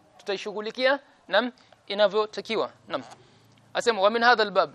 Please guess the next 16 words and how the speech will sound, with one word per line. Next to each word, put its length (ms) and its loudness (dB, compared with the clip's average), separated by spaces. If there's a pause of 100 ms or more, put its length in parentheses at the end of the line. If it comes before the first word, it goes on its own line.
(140)
na 80 -10
katika 240 -2
mlango 280 0
huo 140 2
kadhalika, 480 2 (380)
"Ikraru 400 4
Nabi 280 -2
sallallahu 280 -6
alayhi 160 -4
wasallam 160 -4
li 60 2
Abdullah 420 0
ibn 220 -10
Ubay 240 0
ibn 360 -14
Salul 480 -2